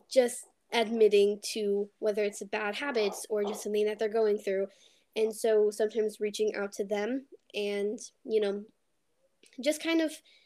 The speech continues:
opening the door to whatever they wanna talk to, which is something that I look for in a friend. And, you know, obviously the opposite of that is what a toxic friend would look like to me,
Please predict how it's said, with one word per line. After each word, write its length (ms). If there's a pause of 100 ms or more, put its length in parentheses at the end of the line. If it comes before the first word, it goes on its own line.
(2000)
opening 440
the 120
door 340
to 160
whatever 300
they 120
wanna 200
talk 340
to, 380 (260)
which 140
is 80
something 200
that 160
I 100
look 180 (100)
for 200
in 200
a 40
friend. 380 (100)
And, 300 (100)
you 120
know, 260
obviously 380
the 180
opposite 280
of 80
that 260
is 180
what 200 (120)
a 60
toxic 340
friend 220
would 100
look 120
like 160
to 80
me, 220